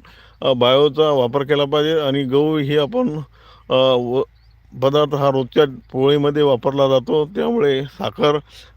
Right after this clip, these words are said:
आणि साखरेत रूपांतर शरीरावर होते आणि त्यापासून आपल्याला बरेच बेनिफिट मिळू शकतात. त्यामुळे आपण बायोमध्ये जर केलं, तर त्याचे आपल्याला अनेक फायदे होऊ शकतात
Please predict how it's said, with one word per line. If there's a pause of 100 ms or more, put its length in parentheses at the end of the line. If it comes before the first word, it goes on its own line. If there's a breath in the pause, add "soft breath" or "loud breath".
(180)
आणि
साखरेत
रूपांतर
शरीरावर
होते (140)
आणि
त्यापासून (400 soft breath)
आपल्याला
बरेच
बेनिफिट
मिळू
शकतात. (380 soft breath)
त्यामुळे
आपण
बायोमध्ये
जर
केलं, (720 soft breath)
तर
त्याचे
आपल्याला
अनेक
फायदे
होऊ
शकतात